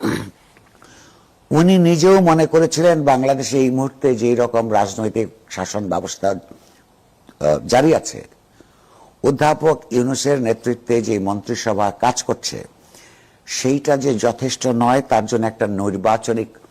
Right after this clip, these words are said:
একটা উৎক্রমণ প্রয়োজন, ট্রানজিশনটা দরকার, নির্বাচনটা অত্যন্ত জরুরি মনে করেছেন বলেই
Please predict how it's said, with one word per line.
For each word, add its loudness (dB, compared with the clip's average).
একটা -6
উৎক্রমণ -2
প্রয়োজন, -4
ট্রানজিশনটা -4
দরকার, -4
নির্বাচনটা -2
অত্যন্ত -8
জরুরি -4
মনে -8
করেছেন -4
বলেই 4